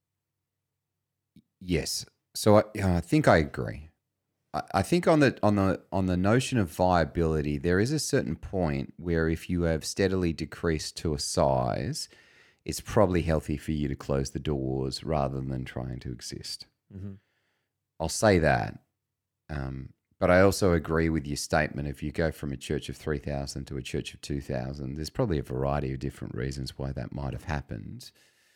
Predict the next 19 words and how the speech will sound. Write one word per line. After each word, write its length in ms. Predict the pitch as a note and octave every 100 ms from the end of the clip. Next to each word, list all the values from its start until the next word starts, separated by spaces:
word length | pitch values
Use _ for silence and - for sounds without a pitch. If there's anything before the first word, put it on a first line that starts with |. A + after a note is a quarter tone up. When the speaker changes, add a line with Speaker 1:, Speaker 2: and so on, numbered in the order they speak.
| _ _ _ -
Speaker 1:
And 100 | D2+
you 60 |
probably 360 | - - F2+ D#2
don't 260 | D2+ D2 A#1+
need 200 | C#2 B1
to 40 |
close 340 | - - C2+ -
the 80 | B1
doors 400 | C2+ B1+ B1 -
just 460 | - - - -
yet. 240 | - - - -
Speaker 2:
But 160 | B2+
I 80 | A2+
think 260 | - B2 -
you 80 | G#2+
do 220 | G#2+ G2+
need 240 | G2 F#2+
to, 580 | - G#2 F#2 F2+ F2+ F2 - _ _
uh, 320 | G2+ F2+ F2